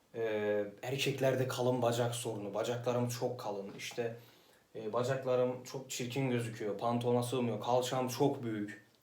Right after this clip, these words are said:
Bu konular hakkında, e, biliyorum, sizi anlıyorum. YouTube'da çok fazla içerik yok. Ama bugün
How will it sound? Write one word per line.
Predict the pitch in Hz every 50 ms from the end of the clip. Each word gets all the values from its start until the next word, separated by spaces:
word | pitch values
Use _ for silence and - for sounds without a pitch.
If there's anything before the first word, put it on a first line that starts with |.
| _ _ _
Bu | 123 131 185 214
konular | - - 165 147 135 139 151 151
hakkında, | 135 123 123 - - 117 110 107 104 107 110 117 - - - - - _ _ _
e, | 131 127 127 123 123 123 123 - - 160
biliyorum, | 156 123 139 139 143 160 165 151 147 143 143
sizi | 143 143 139 147
anlıyorum. | 139 139 139 143 147 147 143 139 143 135 135
YouTube'da | 139 139 - 143 - 156 151
çok | - 190 202 -
fazla | - 165 160 151 139 147 151
içerik | 147 143 - 160 151 156 151 -
yok. | 156 156 156 - - - - - _
Ama | - 156 165 165 147 139 -
bugün | 185 196 156 143 143 143 143 143